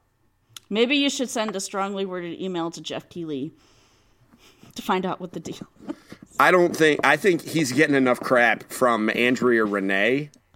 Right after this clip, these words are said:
Speaker 2: um,
Speaker 1: Right,
Speaker 2: on the
Speaker 1: okay,
Speaker 2: Twitters.
Speaker 1: yeah.
Speaker 2: So he doesn't need it from me. He's got an angry
Speaker 1: <laughs>
Speaker 2: redhead yelling at him. He doesn't need me. He doesn't need me. Um, but those nominees are really good. Ignoring
Speaker 1: Yeah.
Speaker 2: PlayerUnknown's Battlegrounds,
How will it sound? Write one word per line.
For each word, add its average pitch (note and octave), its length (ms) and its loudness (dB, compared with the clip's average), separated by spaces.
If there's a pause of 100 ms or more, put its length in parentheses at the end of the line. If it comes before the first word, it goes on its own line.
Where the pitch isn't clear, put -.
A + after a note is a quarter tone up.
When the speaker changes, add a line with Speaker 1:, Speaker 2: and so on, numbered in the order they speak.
(100)
Speaker 2:
um, G#2 440 0
Speaker 1:
Right, D#3+ 220 -2
Speaker 2:
on A#2+ 180 2
the A#2 80 2
Speaker 1:
okay, - 80 -2
Speaker 2:
Twitters. D3+ 460 2
Speaker 1:
yeah. D#3+ 300 -10
Speaker 2:
So C#3+ 320 4 (160)
he A3+ 100 2
doesn't G#3 240 6
need E3+ 180 6
it D#3+ 120 2
from C#3 240 4
me. C#3 280 2 (140)
He's F3 160 0
got G#3+ 160 6
an D#3 80 6
angry D3 440 6
Speaker 1:
<laughs> - 20 4
Speaker 2:
redhead B2+ 480 2
yelling E3 280 4
at F3 100 2
him. F3 360 2
He E3+ 100 0
doesn't B2 220 2
need G#2 180 2
me. F#2+ 160 0 (600)
He G3 80 2
doesn't F#3 120 2
need B2 160 2
me. G#2 120 -2 (440)
Um, E3 380 4 (340)
but F3 280 4 (580)
those A3 260 4
nominees D#3+ 520 4
are B2 60 4
really A2+ 260 2
good. G2 260 -2 (280)
Ignoring G#3+ 760 6
Speaker 1:
Yeah. G3+ 60 0
Speaker 2:
PlayerUnknown's D#3 600 4
Battlegrounds, A#2 680 2